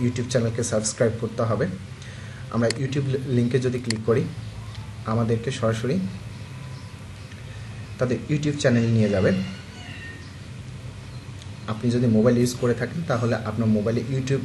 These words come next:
অ্যাপসে এটা open হবে। আমি যেহেতু laptop থেকে কাজ করতেছি, আমার ল্যাপটপের ব্রাউজারে open হয়েছে। So, আমি already এদেরকে subscribe করেছি। So, আপনার ক্ষেত্রে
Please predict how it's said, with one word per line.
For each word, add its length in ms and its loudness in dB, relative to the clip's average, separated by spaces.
অ্যাপসে 340 0
এটা 180 2
open 240 0
হবে। 140 0
আমি 180 2
যেহেতু 260 2
laptop 300 -2
থেকে 220 0
কাজ 180 2
করতেছি, 320 -2
আমার 180 4
ল্যাপটপের 380 2
ব্রাউজারে 420 4
open 200 0
হয়েছে। 200 -2
So, 60 2
আমি 120 4
already 340 6
এদেরকে 260 2
subscribe 380 4
করেছি। 260 0
So, 60 0
আপনার 340 0
ক্ষেত্রে 240 -6